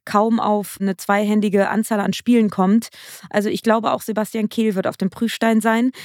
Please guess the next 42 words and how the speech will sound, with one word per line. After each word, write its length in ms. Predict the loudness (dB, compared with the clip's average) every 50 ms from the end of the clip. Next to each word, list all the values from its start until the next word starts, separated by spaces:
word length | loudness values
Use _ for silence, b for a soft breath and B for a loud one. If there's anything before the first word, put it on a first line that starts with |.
| B B
Es 140 | -12 -10 -8
ist 140 | -8 -2 0
ja 120 | 0 0
so 100 | 2 2
ein 100 | 2 2
bisschen, 400 | 2 -2 0 2 4 4 4 2 b b b b b b b b _
es 140 | -8 -6 -6 -6
ist 80 | -6
so 80 | -4 -2
ein 60 | -2
bisschen 240 | -2 -2 -2 0 0
die 80 | 0
Frage, 600 | 0 0 0 0 2 2 2 0 0 -2 -2 -4 -6
ähm, 200 | -8 -8 -6 -6
scheitert 500 | -6 0 0 0 2 2 0 -2 -2 -2
Edin 200 | 0 0 -2 -2
Terzic 420 | 0 0 0 0 0 -2 -4 -4
an 120 | -2 0 0
dem 160 | 0 0 0
wirklich 280 | -2 -2 -2 -2 -2 0
schlechten 360 | 0 0 -2 0 -2 -4 -2
Kader, 460 | 0 0 0 0 0 0 -2 -2 -6 B B B B B B B B _ 0
der 600 | 2 4 4 4 4 2 2 2 0 0 -4 -6 _ _ _ _ _ _ _ _
wesentlich 500 | 0 2 2 2 2 0 0 0 -2 -2 0
schlechter 380 | 0 0 0 0 0 -2 -2
ist 160 | -2 -4 -4
als 260 | -4 -4 -4 -4 -4 0
der 240 | 0 2 2 2
in 120 | 0 0 0
den 120 | 0 0
vergangenen 500 | -2 -2 -2 0 0 2 2 4 4 4
Saisons? 600 | 2 2 0 2 2 2 2 2 0 -4 -10 -16 b b b b b b b b b b b b b _
Oder 200 | 0 2 2 2
scheitert 480 | 0 0 0 -2 0 0 -2 -4 -4 -2
die 80 | 0
Mannschaft 420 | 0 2 2 0 -2 -2 -4 -4 -4
an 80 | -4 -2
einem 240 | -2 0 -2 -2 -4
schlechten 500 | -6 -4 -2 0 -2 -2 0 0 -2 0
Trainer, 420 | 2 0 2 2 2 2 0 0
der 240 | 2 2 2 2 0
irgendwie 540 | 0 -2 -2 -2 0 0 0 0 0 0